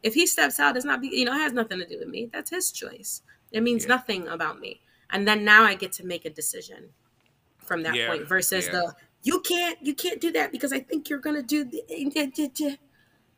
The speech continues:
Speaker 1: I love that you said that, that jealousy is a trauma, and it is. It is absolutely a trauma response. My boyfriend, my partner, I don't like to call him a boyfriend 'cause he a man. Uh, <laughs> my partner,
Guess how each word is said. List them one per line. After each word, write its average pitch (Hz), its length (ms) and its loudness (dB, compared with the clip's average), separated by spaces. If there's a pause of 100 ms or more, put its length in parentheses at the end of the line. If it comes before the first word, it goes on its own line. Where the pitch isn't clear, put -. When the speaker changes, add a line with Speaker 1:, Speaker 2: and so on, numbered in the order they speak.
(140)
Speaker 1:
I 202 80 4
love 220 180 6
that 196 120 -4
you 180 80 -6
said 170 240 -4
that, - 280 -8
that 170 120 -8
jealousy 170 600 -2
is 165 320 -4
a 151 100 -10
trauma, 160 280 -2
and 180 120 -4
it 170 100 -2
is. - 340 -6
It 180 160 -4
is 160 180 0
absolutely - 460 -6
a - 40 -14
trauma - 280 -14
response. - 360 -10
My 196 120 4
boyfriend, 175 580 -2 (800)
my 156 140 -2
partner, 160 280 2
I 156 40 0
don't 160 100 -2
like 165 140 -2
to 151 60 -12
call 160 160 -8
him 151 100 -6
a 143 40 -6
boyfriend 147 380 -4
'cause 147 80 -14
he 165 100 -6
a 143 60 -6
man. 139 300 -6 (380)
Uh, 165 240 4 (720)
<laughs> - 2750 6
my 220 240 8
partner, 190 720 6